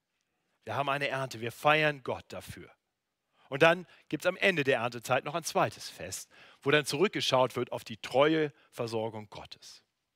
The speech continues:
Dieses erste Fest zu Beginn der Erntezeit, das Fest der Ernte der Erstlinge deiner Früchte, das wurde dann später auch das Wochenfest genannt, weil es sieben Wochen nach dem Passa gefeiert wurde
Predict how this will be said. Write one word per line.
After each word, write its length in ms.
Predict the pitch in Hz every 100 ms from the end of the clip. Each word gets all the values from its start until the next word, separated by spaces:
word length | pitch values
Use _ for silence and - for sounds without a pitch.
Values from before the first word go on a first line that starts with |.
| _ _ _ _ _ - -
Dieses 300 | 202 190 175
erste 560 | - 175 220 254 - 139
Fest 400 | - 131 143 -
zu 100 | 143
Beginn 380 | 135 165 262 240
der 120 | 135
Erntezeit, 680 | 104 107 104 - 113 139 139
das 100 | -
Fest 320 | 160 175 -
der 220 | 135 -
Ernte 340 | 135 175 185
der 260 | 147 135 127
Erstlinge 600 | 151 202 247 - 143 120
deiner 300 | 110 110 113
Früchte, 600 | 98 123 113 - 156 214 _ _ _ _ _ - - _ -
das 320 | 165 175 -
wurde 300 | 139 151 185
dann 160 | 156 143
später 320 | - 160 170
auch 140 | 147
das 320 | - 127 107 107
Wochenfest 680 | 147 190 175 - 165 - _ - -
genannt, 520 | 147 143 139 202 214 -
weil 200 | 131 135
es 220 | 127 - - -
sieben 600 | 110 120 208 220 160 113
Wochen 500 | 127 151 - 196 214 - - -
nach 340 | 135 147 151
dem 320 | - 131 117 - _ -
Passa 520 | 139 143 170 170 156
gefeiert 560 | 170 - 160 165 170 151
wurde 400 | 165 185 226